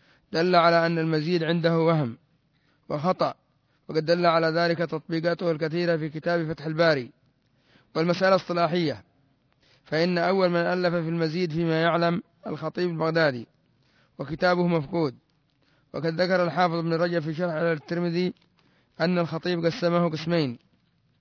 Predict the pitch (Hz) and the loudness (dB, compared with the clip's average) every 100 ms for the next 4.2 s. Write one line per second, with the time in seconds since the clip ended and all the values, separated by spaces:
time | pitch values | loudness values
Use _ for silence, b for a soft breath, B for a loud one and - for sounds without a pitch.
0 | _ _ _ _ b b b - 139 175 | _ _ _ _ b b b -10 -2 0
1 | 180 190 185 175 170 160 180 180 165 180 | 2 2 2 2 0 -2 -2 -2 0 -2
2 | 170 151 170 165 175 170 170 175 170 151 | -4 -6 -10 -8 -4 -2 -2 -2 -2 2
3 | 175 165 135 113 _ _ 175 180 160 165 | 4 4 2 -10 _ _ -6 -4 -4 -4
4 | 147 | -4